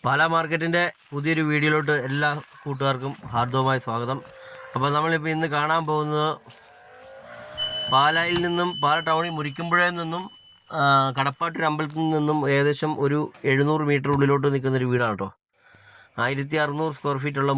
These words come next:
മൂന്ന് ബെഡ്റൂം അറ്റാച്ച്ഡ്, ആ, രണ്ട് അടുക്കള വരും, ഒരു ഹാള് വരും, പിന്നെ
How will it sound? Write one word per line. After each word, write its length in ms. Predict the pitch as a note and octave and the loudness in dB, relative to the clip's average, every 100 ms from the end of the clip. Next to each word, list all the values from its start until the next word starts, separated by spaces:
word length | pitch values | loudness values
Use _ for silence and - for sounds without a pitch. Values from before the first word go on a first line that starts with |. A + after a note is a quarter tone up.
| C3+ | 2
മൂന്ന് 220 | C#3 D3 | 2 2
ബെഡ്റൂം 320 | C#3 C3 C#3+ C3 | 2 2 2 0
അറ്റാച്ച്ഡ്, 520 | A#2 C#3 C3+ C#3 C#3 D#3 - - _ - - - - - A#2 | 0 -2 -2 -4 -4 -4 -10 -20 _ -20 -20 -20 -20 -6 0
ആ, 20 | A#2 A#2 A#2 | 2 2 0
രണ്ട് 220 | B2+ C#3 | -2 -2
അടുക്കള 300 | C3+ C3 C#3+ C#3 | -4 -2 -2 0
വരും, 180 | C3 D#3 - - - - - C3 | -2 -6 -10 -20 -20 -20 -10 -4
ഒരു 100 | C3 B2+ | 0 2
ഹാള് 300 | B2+ C#3+ D3+ | 2 2 0
വരും, 220 | C3 D#3 - - - - - - - - - | -2 -4 -10 -20 -20 -20 -20 -20 -20 -20 -12
പിന്നെ 240 | A#2 B2 | -4 0